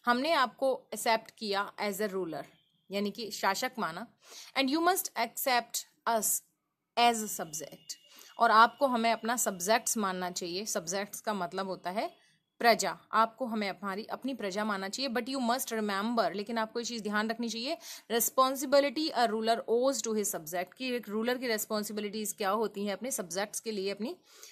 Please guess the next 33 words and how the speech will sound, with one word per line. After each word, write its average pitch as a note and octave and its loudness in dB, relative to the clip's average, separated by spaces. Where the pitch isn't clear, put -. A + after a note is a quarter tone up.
प्रजा B3 4
के C4+ -4
लिए, A3+ -2
अपने A#3+ -2
लोगों G#3+ -2
के A#3+ -6
लिए। A#3+ -2
रूलर A#3 -4
की C#4 -6
जो B3+ -6
जिम्मेदारियां A3 0
होती A#3+ -4
हैं B3 -6
वो A#3+ -4
क्या G#3+ -6
होती G3+ -4
हैं, A#3+ -4
ये A3+ -6
चीज़ A3 -4
आपको G#3 -4
बहुत G#3 -2
अच्छे G#3+ -4
से G#3+ -8
ध्यान G3 -4
रखनी G#3 -4
चाहिए, G#3 -4
जिनका G#3+ -2
आप G3 -2
ध्यान G3+ -4
नहीं G#3 0
रख F#3 -4
रहे F3+ -8
हो। E3 -10